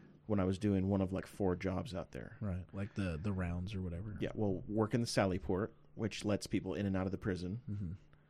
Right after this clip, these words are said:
Speaker 1: uh, and then doing outside patrol. And then you have
Speaker 2: Is that where you just drive around the prison?
Speaker 1: Yeah, you're just basically doing just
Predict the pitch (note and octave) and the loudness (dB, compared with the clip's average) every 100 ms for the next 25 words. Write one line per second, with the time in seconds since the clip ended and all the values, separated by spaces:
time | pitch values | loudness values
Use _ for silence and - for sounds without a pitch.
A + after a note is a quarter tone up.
0 | - - - G2+ F#2 F2 F2 E2+ - - | -20 -20 -4 0 2 0 -2 -6 -10 -20
1 | - - - G2+ G2 F#2+ F#2 F2+ F#2+ G#2 | -20 -16 -4 0 2 2 2 0 0 2
2 | G2 F#2+ G2 F#2 G2+ G2 - - G2 F#2 | 2 2 -2 -2 0 0 0 -2 0 0
3 | G#2+ - - _ _ - - _ - - | -4 -12 -20 _ _ -20 -20 _ -20 -20
4 | - - G2+ G2+ G2 G2 G#2 G2+ F#2+ F#2 | -18 -6 0 2 4 2 2 2 2 0
5 | F2+ F2+ B2 A#2+ A#2+ A2+ G#2 A2 G2+ G2+ | -2 -4 -2 0 2 2 0 0 0 2
6 | F#2+ F2+ F#2 F#2+ G#2 G2+ G2+ B2 F#2+ F#2+ | 2 2 2 0 -2 -2 -2 0 0 2
7 | G#2 G2+ - G#2 - G#2 A2 G2 G#2 G#2 | 0 -2 0 0 0 -4 -2 0 0 2
8 | F#2+ F#2+ F#2 - - - - G2+ | 2 0 -4 -10 -18 -20 -8 -8